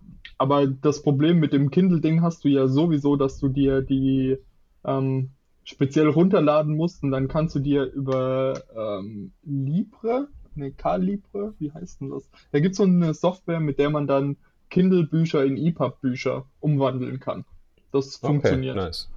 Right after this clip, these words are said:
Speaker 1: Und dann kann man die auch auf dem Kindle wunderbar lesen. Aber, ähm,
Speaker 2: Sehr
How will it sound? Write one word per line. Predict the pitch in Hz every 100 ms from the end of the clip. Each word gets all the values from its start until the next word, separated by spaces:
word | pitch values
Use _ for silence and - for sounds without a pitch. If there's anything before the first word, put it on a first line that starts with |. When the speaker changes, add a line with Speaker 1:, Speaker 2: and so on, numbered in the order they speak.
| - -
Speaker 1:
Und | 135
dann | 135
kann | 135 139
man | 131
die | 131 135
auch | 117 131 -
auf | - 131
dem | 135
Kindle | 135 131 135 131 131
wunderbar | 135 131 131 135
lesen. | 131 139 - 135 _ _ _ _ _ _ _ _ _ -
Aber, | 143 139 135 135 135 135
ähm, | 131
Speaker 2:
Sehr | 131 - 101